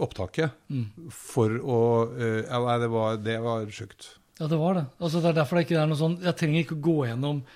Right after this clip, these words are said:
Speaker 2: eh, alt for mye. Altså,
Speaker 1: Mm.
Speaker 2: vi kan jo, kan jo kort nevne liksom da, eh, disse, altså, det er jo, eh, når du tar en prosessor nå i dag som da har blitt fryktelig mye mindre, og fryktelig mer kraftigere, og bruker mindre energi, så er den jo delt opp da i kjerner.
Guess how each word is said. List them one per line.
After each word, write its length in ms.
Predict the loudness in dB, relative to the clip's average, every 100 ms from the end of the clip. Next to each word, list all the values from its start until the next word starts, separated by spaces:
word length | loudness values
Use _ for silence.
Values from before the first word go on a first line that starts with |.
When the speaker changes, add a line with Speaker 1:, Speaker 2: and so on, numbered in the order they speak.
| -20 -20 _
Speaker 2:
eh, 300 | -4 -2 -2 -2
alt 200 | -6 -2
for 80 |
mye. 160 | -2 0
Altså, 180 | 0 0
Speaker 1:
Mm. 60 | 0
Speaker 2:
vi 80 |
kan 140 | 0 0
jo, 80 | -2 -4 -18 -20 -8
kan 100 | 0 0
jo 40 |
kort 280 | 2 -2 0
nevne 260 | 0 2 0
liksom 240 | 2 2
da, 320 | 2 2 0 -6 _ -6
eh, 560 | -4 -2 -4 -4 -6
disse, 240 | -6 -6 -8 -8 -8
altså, 200 | -6 -4
det 40 | 0
er 80 | -2
jo, 80 | -2 -8 -8
eh, 100 | -6
når 160 | -4
du 60 | -4
tar 160 | -2 -2
en 60 |
prosessor 360 | -2 -4 -4 -2
nå 100 | -2
i 20 | 0
dag 160 | -2
som 140 | -4 -4
da 120 | -4
har 80 | -4
blitt 160 | -6
fryktelig 360 | -6 -8 -6 -4
mye 120 | -2
mindre, 300 | -2 -2 -4 -6
og 420 | -10 -20 -20 -14
fryktelig 340 | -6 -6 -4
mer 160 | -6 -6
kraftigere, 680 | -6 -8 -8 -10 -8 -4 -4 -6 -14
og 100 | -8
bruker 340 | -4 -2 -2 -4
mindre 340 | -2 -2 -4
energi, 460 | -4 -4 -2 -4 -4 -12 -20 -6
så 120 | -2
er 40 |
den 80 | -2
jo 60 | -2
delt 320 | 0 -2 -2 -8
opp 100 | -6
da 100 | -8
i 120 | -6
kjerner. 540 | -6 -4 -4 -6 -10